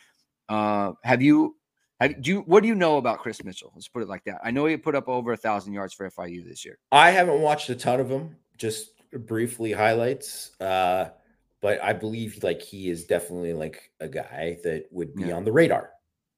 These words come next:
Speaker 2: He's
Speaker 1: Yeah.
Speaker 2: on the radar. So, I mean, I can't say that, like, this guy is going to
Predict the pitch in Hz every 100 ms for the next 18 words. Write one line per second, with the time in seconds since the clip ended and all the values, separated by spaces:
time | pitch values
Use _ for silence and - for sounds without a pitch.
0 | - 104 104 104 107 98 82 64 57 -
1 | 101 85 82 - - _ - 87 90 85
2 | 85 95 - 113 101 - 101 101 92 87
3 | 87 - 101 - 92 85 87 87 87 87
4 | 85 85 - 85 85 82